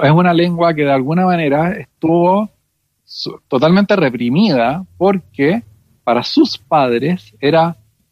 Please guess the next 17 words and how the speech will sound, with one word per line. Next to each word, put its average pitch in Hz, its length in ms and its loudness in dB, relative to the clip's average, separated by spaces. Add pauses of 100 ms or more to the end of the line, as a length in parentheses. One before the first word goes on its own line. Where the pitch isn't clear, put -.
(120)
"No, 170 280 0
no 139 220 2
le 180 140 2
podemos 170 440 -2
hablar 160 440 0
en 165 120 -4
este 175 280 -4
idioma 143 480 0
a 120 40 -2
nuestra 156 360 0
hija 156 340 2
para 135 320 -2
no 147 240 -2
someterla 147 960 0 (560)
a 127 140 0
la 127 140 2
vergüenza 147 1040 -2